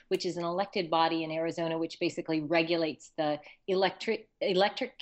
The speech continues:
utilities and other utilities. So he's, um, he's a lifelong Republican whose wife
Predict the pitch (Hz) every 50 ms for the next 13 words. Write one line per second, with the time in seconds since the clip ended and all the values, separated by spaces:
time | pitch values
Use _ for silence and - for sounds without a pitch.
0 | - - 214 208 - - 214 196 196 180 190 185 170 170 160 165 - 165 156 147
1 | 151 143 147 147 143 - 151 143 143 139 - - - - - - - - - -
2 | - - 220 202 190 180 - _ _ - - - - 262 262 254 269 247 220 -
3 | - - 208 190 185 180 180 185 - _ - - 220 - 240 233 240 247 254 254
4 | 247 - 214 196 180 180 170 165 165 - - 170 175 180 180 - 190 180 180 185
5 | 180 - - 165 160 156 151 - - - - _ - 220 202 175 180 185 196 196
6 | 190 185 196 196